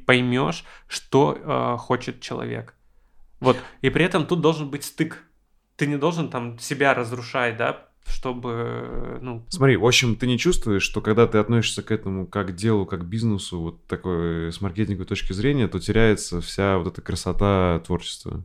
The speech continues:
Speaker 2: Нет?
Speaker 1: Должен быть баланс определенный. Есть, э, потребности, которые тебе придется там закрывать, да, базовые потребности. Ты от этого никуда не убежишь. Тебе это, ну, будет необходимо.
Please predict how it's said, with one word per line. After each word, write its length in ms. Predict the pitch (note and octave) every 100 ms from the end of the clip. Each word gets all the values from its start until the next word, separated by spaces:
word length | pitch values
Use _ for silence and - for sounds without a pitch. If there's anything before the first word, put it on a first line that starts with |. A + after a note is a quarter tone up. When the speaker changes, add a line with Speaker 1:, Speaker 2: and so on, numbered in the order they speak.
| -
Speaker 2:
Нет? 200 | F#2+ - - - -
Speaker 1:
Должен 500 | C#3+ C3+ E3+ D3+ D3+
быть 140 | D3
баланс 580 | C3+ C#3+ C#3 A#2+ A2 - - -
определенный. 640 | B2+ B2+ B2+ C3 B2+ B2
Есть, 420 | C3+ E3 - - C3
э, 440 | B2+ B2 A#2+ A#2+ -
потребности, 720 | B2 C3+ B2+ B2+ - B2+ B2+
которые 420 | - B2+ C3+ C3+ A#2
тебе 240 | B2+ C3
придется 420 | C3 A#2+ B2+ B2+
там 160 | - A2+
закрывать, 500 | A#2+ - B2 A#2 A2+
да, 200 | A#2+ C3+
базовые 640 | C3 C3+ B2 A2+ A#2 A2
потребности. 760 | A2+ A2 - B2 A#2+ - - C#3+ - - - - -
Ты 80 |
от 120 | C#3 D3
этого 220 | C#3 B2+
никуда 400 | B2 B2 B2 B2
не 100 | A#2+
убежишь. 680 | A#2 A#2 A2+ A#2 A2+ - - - - _ _ _ _ -
Тебе 720 | C3 A#2+ A2+ A#2 A2+ G#2 -
это, 600 | C3+ B2 A#2+ A#2 A2+ A#2 C3
ну, 140 | B2
будет 240 | B2 B2+
необходимо. 580 | A#2+ A#2 - B2 A#2 A2+